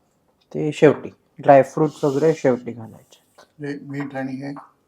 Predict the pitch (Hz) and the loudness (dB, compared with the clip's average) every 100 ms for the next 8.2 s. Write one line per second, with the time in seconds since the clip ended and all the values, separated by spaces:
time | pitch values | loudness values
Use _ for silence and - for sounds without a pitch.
0 | _ _ 151 160 147 120 - 120 147 143 | _ _ -4 0 0 -2 -4 2 6 6
1 | - 170 202 - _ _ _ _ _ 135 | 8 6 6 -4 _ _ _ _ _ -10
2 | 135 156 160 147 147 165 - 147 143 156 | 4 8 10 10 10 8 6 2 6 6
3 | 151 123 120 127 185 _ _ _ - 131 | 6 4 4 2 0 _ _ _ -6 -6
4 | 120 127 131 135 127 131 127 120 127 143 | 0 0 2 2 2 0 0 0 -2 -4
5 | 135 - 127 131 135 196 - _ _ _ | -8 -4 -4 -4 -6 -8 -12 _ _ _
6 | _ - 151 151 147 151 147 160 147 151 | _ -4 -2 4 4 4 0 0 2 2
7 | 147 - 147 131 135 123 110 - - _ | 0 -6 -4 -2 0 -2 -6 -10 -20 _
8 | _ _ | _ _